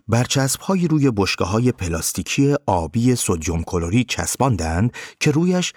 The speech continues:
هزار و چهارصد و نود و شش درد شده بود. یعنی این ماده شیمیایی چنان خورنده است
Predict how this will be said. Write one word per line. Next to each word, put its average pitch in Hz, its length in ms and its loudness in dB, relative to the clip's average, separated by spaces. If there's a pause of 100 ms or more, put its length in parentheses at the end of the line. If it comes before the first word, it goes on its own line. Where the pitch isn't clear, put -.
(260)
هزار 156 420 2
و 160 60 2
چهارصد 98 600 -2
و 143 60 2
نود 92 420 2
و 85 40 -4
شش - 360 0
درد - 260 -6
شده - 280 -12
بود. - 120 -20 (880)
یعنی 101 420 2
این 98 200 0
ماده 90 420 -2
شیمیایی 90 760 0 (180)
چنان 127 560 2
خورنده 90 560 -2
است 82 440 -4